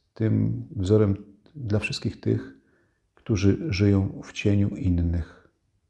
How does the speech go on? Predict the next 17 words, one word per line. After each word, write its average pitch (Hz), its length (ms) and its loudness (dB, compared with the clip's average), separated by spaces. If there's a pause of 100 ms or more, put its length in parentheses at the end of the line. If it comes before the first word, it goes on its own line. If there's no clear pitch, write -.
(220)
większych. 90 600 -4 (1080)
Bo 98 400 4 (140)
na 107 160 -2
to 101 120 -2
miejsce, 101 400 0
które 90 320 0 (120)
ty - 80 -10
kiedyś 98 260 -2
sprawowałeś, 98 840 2 (500)
przyjdzie 110 420 0
ktoś - 340 -4
młodszy, 101 640 0 (540)
zdolniejszy, 95 720 0
może 95 240 -2
sprawniejszy, 92 840 -4 (1160)
który 120 80 8
będzie, 113 420 4